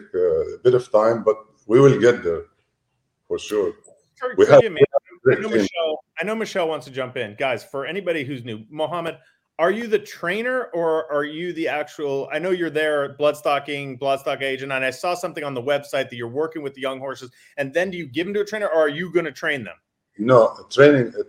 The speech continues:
Speaker 1: tra-, I don't train. My two boys, they train, but they don't train
Speaker 2: Okay.
Speaker 1: for the syndicate because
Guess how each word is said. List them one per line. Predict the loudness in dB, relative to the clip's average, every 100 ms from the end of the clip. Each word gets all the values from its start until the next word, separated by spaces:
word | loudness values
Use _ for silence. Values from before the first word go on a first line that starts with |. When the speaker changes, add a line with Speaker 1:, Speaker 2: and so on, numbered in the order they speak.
| 4
Speaker 1:
tra-, | 10 10
I |
don't | 8 2 -2
train. | 6 6 8
My | 4
two | 4 2 2 2
boys, | 2 4
they | 4 4
train, | 4 2 4
but | 2 2
they | 2
don't | 4 4 0
train | 4 4 4
Speaker 2:
Okay. | 4
Speaker 1:
for | 8 8 6
the | -4 _ 2
syndicate | 4 4 4 -4 _ _
because | 2 4 6